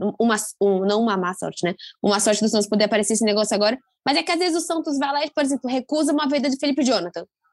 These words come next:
mas é aceitar essa. Aí eu não compreendo exatamente, porque o Felipe Jonathan, né, naquela época, ok, ele tá voltando a jogar, tá sendo super importante agora,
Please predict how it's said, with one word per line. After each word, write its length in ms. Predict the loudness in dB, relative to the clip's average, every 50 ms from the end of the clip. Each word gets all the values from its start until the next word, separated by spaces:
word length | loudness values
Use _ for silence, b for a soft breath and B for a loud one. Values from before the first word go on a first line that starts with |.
| _
mas 180 | -2 0 2 2
é 120 | 2 2
aceitar 440 | 2 0 -2 -4 -2 -2 -2 0 0
essa. 220 | 0 0 -2 -2
Aí 80 | -2 -2
eu 80 | 0 0
não 180 | 0 0 0
compreendo 600 | 0 -2 -2 -2 0 0 0 2 2 0 0 -2 -2
exatamente, 640 | -2 -2 -4 -4 -4 -4 -2 0 0 0 -2 -2 -4
porque 340 | -4 -2 0 0 0 0 -2 b b b b b b
o 80 | b 0
Felipe 280 | 2 2 2 2 2 2
Jonathan, 340 | 2 2 2 2 2 2
né, 140 | 2 2 2
naquela 300 | 0 0 -2 0 0 0
época, 200 | 0 0 -2 -4
ok, 280 | -4 -2 -2 0 0 0
ele 100 | 0 -2
tá 120 | -2 -4
voltando 280 | -4 -4 -4 -2 -2 0
a 40 | 0
jogar, 300 | 0 0 0 0 0 0
tá 80 | -2
sendo 200 | -4 -2 -2 -2
super 440 | -2 -2 -2 0 0 0 0 0 -2
importante 540 | -2 -2 -2 -4 -4 -2 -2 -2 0 0 -2
agora, 400 | 0 0 2 2 2 2 0